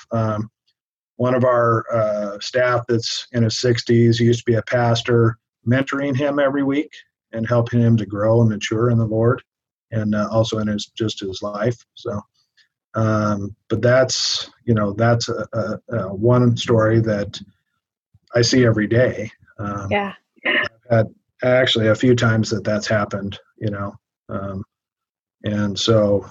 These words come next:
Speaker 1: um, but there's, there's a lot of stories of, of just some, we had a young man that recently,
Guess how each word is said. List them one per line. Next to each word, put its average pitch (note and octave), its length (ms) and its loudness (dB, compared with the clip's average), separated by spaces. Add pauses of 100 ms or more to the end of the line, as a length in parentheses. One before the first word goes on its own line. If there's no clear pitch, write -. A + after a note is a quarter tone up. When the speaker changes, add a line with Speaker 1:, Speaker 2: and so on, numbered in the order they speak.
(160)
Speaker 1:
um, F#2 400 -8 (560)
but C3+ 140 2
there's, E3 280 4
there's B2+ 360 2
a G#2 100 0
lot G#2 300 -2
of G2 100 -2
stories F#2 460 -6
of, F#2 160 -10 (200)
of F#2+ 220 -20
just A#2 200 2
some, F#2+ 320 -10
we G#2 180 -10
had A2+ 220 0
a F#2+ 260 -10 (420)
young A#2 580 2
man A#2 520 0
that A2+ 240 -2
recently, A#2 840 0